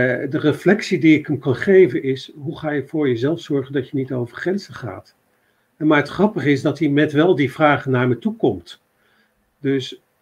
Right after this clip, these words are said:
eh, en mijn schoondochter had ook een werkprobleem met stress ge-,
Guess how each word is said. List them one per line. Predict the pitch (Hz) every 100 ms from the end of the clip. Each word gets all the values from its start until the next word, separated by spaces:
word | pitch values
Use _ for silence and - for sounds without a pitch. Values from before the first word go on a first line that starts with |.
| _ _ -
eh, | 143 123 120 120 117 117 117 117 117 113 101 _ _ _ _ _
en | 156
mijn | 135 123
schoondochter | - 147 175 143 - - 139 127 120 107 139 -
had | 127 135 127 -
ook | 156 -
een | 156 143 131 120
werkprobleem | 131 131 - - 117 127 120
met | 120
stress | - - 135 -
ge-, | -